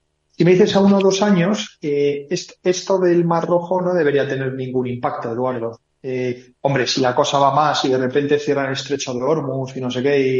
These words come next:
y se desata aquí, pues, un pandemonio, pues, pues sí, ¿no? Pero si simplemente es, esto estará el Mar Rojo, no, no tiene mucho. ¿Por qué? Porque al final, a medio plazo, los, los, las rutas de petróleo se rediseñan.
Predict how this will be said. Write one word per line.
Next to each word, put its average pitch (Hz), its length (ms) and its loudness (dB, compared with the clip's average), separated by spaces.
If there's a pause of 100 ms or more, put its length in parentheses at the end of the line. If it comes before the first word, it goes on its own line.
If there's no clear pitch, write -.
y 123 60 -2
se 127 200 -4
desata 131 420 -4
aquí, 131 840 -4
pues, 135 160 -10
un 139 100 -10
pandemonio, 139 540 -2
pues, 135 220 -6
pues - 140 -8
sí, 120 200 -4
¿no? 147 200 -4 (440)
Pero 147 180 2
si 147 180 2
simplemente 185 480 2
es, 185 120 2 (460)
esto - 260 -2
estará 170 260 2
el 165 100 2
Mar 160 160 2
Rojo, 180 460 0 (440)
no, 185 300 -2
no 180 220 0
tiene 156 180 0
mucho. 147 280 -2
¿Por 151 140 0
qué? 170 160 0
Porque 139 320 -4
al 135 120 -2
final, 151 280 -6
a 170 80 -2
medio 165 300 0
plazo, 160 580 -4
los, 143 800 -4
los, 135 800 -8
las 135 200 -2
rutas 160 320 -2
de 160 100 0
petróleo 156 460 0
se 156 200 -6
rediseñan. 117 720 -6